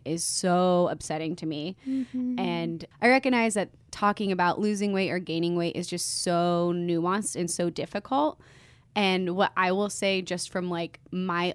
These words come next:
Speaker 1: own experience was this particular weight gain was so fast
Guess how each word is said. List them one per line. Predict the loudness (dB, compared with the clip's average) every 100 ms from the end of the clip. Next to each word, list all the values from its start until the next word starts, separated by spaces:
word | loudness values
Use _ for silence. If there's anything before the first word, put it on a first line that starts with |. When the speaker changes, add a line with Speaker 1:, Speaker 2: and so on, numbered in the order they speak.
| 2
Speaker 1:
own | 2 2
experience | -2 -8 -4 -2 0 0 0 -2 -4
was | -2 0 2 0 -4 -10 _ -20
this | -2 0 0
particular | 0 -2 -2 -4 -2 0 0
weight | -2 -4 -4
gain | -2 0
was | 2 0 -2 -6
so | -6 0 4 4
fast | 2 -2 -2 -2 -4 -8 -12 -14